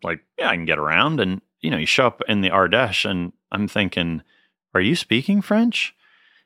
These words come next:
And then I've got a boss who speaks French with a totally different accent. And I always say, you know, France is the size of Texas with the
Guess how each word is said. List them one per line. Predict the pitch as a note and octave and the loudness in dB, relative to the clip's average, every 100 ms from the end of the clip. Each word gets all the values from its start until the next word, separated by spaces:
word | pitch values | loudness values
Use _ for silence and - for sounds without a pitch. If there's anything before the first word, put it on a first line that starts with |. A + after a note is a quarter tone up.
| _ _ | _ _
And | A#2+ A2+ | 0 2
then | B2 | 2
I've | C3 | 2
got | A#2+ G#2 | 4 2
a | |
boss | E2+ C3+ E3+ D#3 | 4 6 6 4
who | - | 2
speaks | A2 - - G#2 - - | 0 0 2 2 2 -6
French | - - A#2+ G2+ - | -6 2 2 2 0
with | G#2+ | -2
a | F#2 - _ | -2 -8 _
totally | - - - G#3+ A#3 E3 G2 F#2 | -10 -8 0 2 4 4 2 2
different | D3+ - G2+ E2+ | 0 2 0 0
accent. | D#2+ - F#2+ A#2 | -4 -2 -2 0
And | C#3 | 0
I | |
always | D#3+ | 0
say, | - A#2 | 2 2
you | |
know, | G#2 - _ | 0 -4 _
France | F#3 G#3+ | 0 2
is | G#3+ G3 | 0 -4
the | |
size | E3+ C#3+ C3 | 0 2 2
of | - - | -2 -6
Texas | - D#3 - F3 - | -4 -2 0 0 0
with | A2 - | -2 -2
the | A#2 | -4